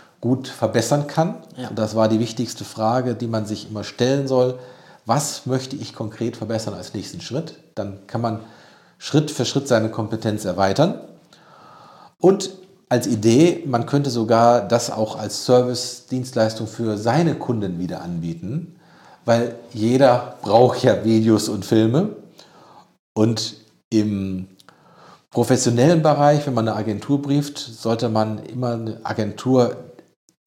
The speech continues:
Speaker 1: denkt sehr stark in Budgets und deswegen sollte man da auch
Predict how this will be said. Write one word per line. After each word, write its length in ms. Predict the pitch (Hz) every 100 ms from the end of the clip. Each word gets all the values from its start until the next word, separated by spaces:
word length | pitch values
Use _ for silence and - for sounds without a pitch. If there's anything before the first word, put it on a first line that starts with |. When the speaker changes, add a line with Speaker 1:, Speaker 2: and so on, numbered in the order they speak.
| -
Speaker 1:
denkt 320 | 98 110 107
sehr 220 | 113 135
stark 420 | - 120 120 - 107
in 140 | 104
Budgets 640 | 95 101 98 170 - - - _
und 140 | - 104
deswegen 280 | - 107
sollte 240 | 101 110 110
man 200 | 98 95
da 140 | 92
auch 220 | 110 -